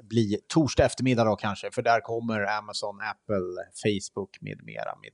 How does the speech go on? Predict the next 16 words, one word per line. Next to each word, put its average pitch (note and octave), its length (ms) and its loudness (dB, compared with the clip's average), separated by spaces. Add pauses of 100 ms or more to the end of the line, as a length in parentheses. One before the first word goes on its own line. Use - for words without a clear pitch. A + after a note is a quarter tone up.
mera. G1+ 300 -6 (200)
Det - 60 -4
är - 40 -2
en G1+ 100 -8
ganska, G1+ 460 -6 (880)
eller G#2 140 0
det F#2 80 0
är F2 60 0
en F2+ 100 -6
riktigt G2+ 680 0
rapporttung - 1400 0 (100)
per, A2 260 -2
eh, G2 500 -2
dag G2 340 0 (420)
på - 80 -4
torsdag. - 360 0